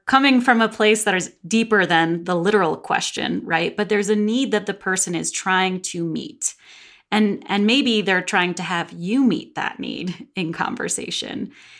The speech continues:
And so they're asking those questions as a way of sort of getting closer to some sort of resolution, to feeling better, to feeling more secure, to feeling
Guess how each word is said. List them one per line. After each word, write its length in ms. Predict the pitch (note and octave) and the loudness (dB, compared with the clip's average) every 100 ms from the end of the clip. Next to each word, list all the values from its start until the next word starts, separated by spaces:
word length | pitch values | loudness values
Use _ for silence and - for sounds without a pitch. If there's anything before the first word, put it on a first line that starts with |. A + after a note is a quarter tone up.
| - - | -16 -2
And 220 | G3+ G3 | 0 2
so 280 | A3 F#3+ F#3+ | 4 4 4
they're 300 | F3+ F#3+ F3+ | 4 2 0
asking 380 | - B3 - A#3+ | -4 -6 0 0
those 160 | G#3+ G3 | 0 -2
questions 360 | G#3+ G3+ G3+ E3+ | -2 -2 -2 -4
as 100 | F3 | -4
a 80 | |
way 340 | F3 F3+ F3+ F3+ | -2 0 2 2
of 160 | F3 | 0
sort 240 | - F#3 E3 | -2 -2 -2
of 180 | D#3 - _ _ - | -4 -8 _ _ -6
getting 340 | E3+ G#3 G3+ F3+ | 0 2 2 0
closer 560 | - F#3 F3+ F#3 F3+ | -4 -2 -2 0 -4
to 140 | E3+ E3+ | -4 -6
some 280 | - D#3 E3 | -4 -4 -4
sort 280 | - D#3 | -6 -4
of 320 | D#3+ D#3+ - - | -2 -2 -4 -18
resolution, 720 | E3+ E3+ E3 D#3 D#3 D3+ D3 C#3+ | -6 -4 -2 -2 -2 -4 -6 -6
to 100 | E3+ | -8
feeling 360 | - F3+ F#3+ | -6 -4 -2
better, 360 | F#3+ C4 B3 F#3 | 0 2 4 0
to 140 | F3 | -4
feeling 280 | - D3+ D3+ | -8 -4 -4
more 140 | D#3+ | -4
secure, 640 | E3+ G3+ - - A#3+ G#3+ F#3 | -4 -6 -6 0 4 4 2
to 160 | - | -4
feeling 520 | F3+ E3 D#3 D3+ D#3+ | -12 -8 -6 -4 -6